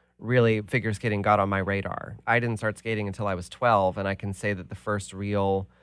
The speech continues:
exposure I had to the skating world was through Tonya and Nancy. And skating boomed, and it was possible for,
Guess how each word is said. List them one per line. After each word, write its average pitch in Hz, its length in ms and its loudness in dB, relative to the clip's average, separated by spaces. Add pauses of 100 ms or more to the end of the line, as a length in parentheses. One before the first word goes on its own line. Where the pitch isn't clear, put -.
(200)
exposure 113 560 0
I 98 80 4
had 101 200 2
to - 60 -20
the - 60 -16
skating 143 360 0
world 98 320 0
was 101 340 -6
through 107 560 -2 (320)
Tonya 107 320 0
and 92 80 0
Nancy. 123 560 -2 (400)
And 101 340 2
skating 95 440 -6
boomed, 147 720 6
and 104 240 0
it 95 80 -4
was 98 140 -10
possible 101 640 -2
for, 98 500 0